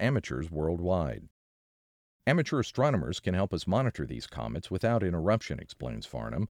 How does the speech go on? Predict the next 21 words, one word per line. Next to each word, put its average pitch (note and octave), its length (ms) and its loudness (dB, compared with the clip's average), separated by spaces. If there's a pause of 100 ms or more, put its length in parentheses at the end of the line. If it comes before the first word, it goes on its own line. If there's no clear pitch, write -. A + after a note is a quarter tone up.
(460)
"With F#2+ 140 -2
observers B2+ 580 2
distributed C3 600 -2
around G2 260 2
the D3+ 80 0
world, A2+ 440 2
we C#3+ 160 -2
can F3 120 0
get D#3 160 -2
much - 240 0
better D#3+ 160 2
coverage B2 540 0
with E2 180 -6
fewer C3 380 -2
and C2+ 120 -4
shorter C3 300 0
breaks. G#2 580 0 (540)
We - 140 -8
can - 180 -8
then C3+ 220 2
combine C#2 500 0